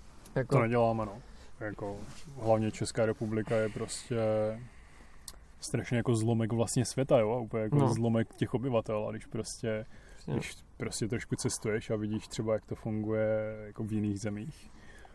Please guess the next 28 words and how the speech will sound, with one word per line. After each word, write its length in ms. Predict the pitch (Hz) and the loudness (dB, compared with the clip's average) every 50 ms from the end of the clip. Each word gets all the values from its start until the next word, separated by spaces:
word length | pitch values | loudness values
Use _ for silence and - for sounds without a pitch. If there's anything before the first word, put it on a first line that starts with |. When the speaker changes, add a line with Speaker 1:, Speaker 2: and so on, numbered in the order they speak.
| - - - - - - | -20 -20 -20 -20 -10 -2
Speaker 2:
tak, 600 | - 107 104 104 104 107 110 107 107 110 113 120 - - - - - - | 0 2 2 2 2 0 -2 -4 -4 -6 -6 -8 -12 -14 -18 -16 -10 -8
eh, 40 | 117 113 113 117 113 113 117 117 113 113 - | -6 -6 -6 -8 -12 -12 -14 -14 -14 -14 -10
celosvětově 720 | - - 120 110 113 110 - 117 110 101 120 113 110 110 | -4 0 2 4 4 2 2 -2 -2 0 0 0 -2 -2
si 140 | - - 117 | -2 -2 -2
myslím, 300 | 110 95 - 117 113 107 | -2 -2 -2 -2 -2 0
že 100 | 104 107 | 0 -2
to 120 | - - | -4 -4
funguje, 520 | - - - - - 113 110 110 113 113 110 | -6 -6 -14 -8 -4 -2 0 0 2 2 0
jako, 220 | 107 - 117 104 | 0 0 -2 0
hodně 360 | 107 110 110 107 113 117 110 | 0 0 0 2 2 2 0
špatně. 400 | - - - 110 - - 120 - 151 - - - - - | 0 -2 -6 -6 -4 -4 -6 -6 -6 -10 -16 -12 0 4
Speaker 1:
Hmm. 180 | 147 135 123 117 - - - - - - - | 4 4 4 2 -6 -14 -20 -20 -10 -2 -2
Speaker 2:
A 40 | 101 101 101 104 104 101 101 101 | -2 0 0 -4 -4 -4 -4 -4
vůbec 340 | 101 104 104 101 101 110 107 - | -4 -4 -6 -4 -4 -4 -4 -2
si 120 | - 113 | -2 -2
nedoká-, 420 | 104 104 104 98 113 107 107 110 113 117 | -2 -2 -2 0 0 0 0 0 -2 -6
nedokážu 500 | 107 107 107 101 98 107 104 98 104 98 | -6 -6 -6 -4 -4 -4 -4 -4 -4 -6
tady, 140 | 113 107 | -4 -6
jako, 160 | 104 101 - 98 | -6 -6 -8 -10
troufnout 520 | - 104 98 101 - - 107 104 104 104 | -10 -10 -12 -10 -8 -8 -6 -4 -4 -4
říct, 260 | 104 104 110 - - 113 | -4 -6 -8 -10 -10 -12
jako, 200 | 107 113 113 104 | -12 -10 -12 -10
kam 200 | - 107 104 104 | -8 -8 -8 -6
to 120 | - 110 | -8 -8
vede, 340 | 101 101 101 101 104 104 107 | -6 -6 -6 -6 -6 -6 -6
nebo 220 | 107 104 104 104 | -6 -6 -8 -8
kam 240 | - 113 104 107 104 | -8 -8 -8 -8 -8
to 280 | - 110 104 107 113 | -8 -8 -10 -10 -10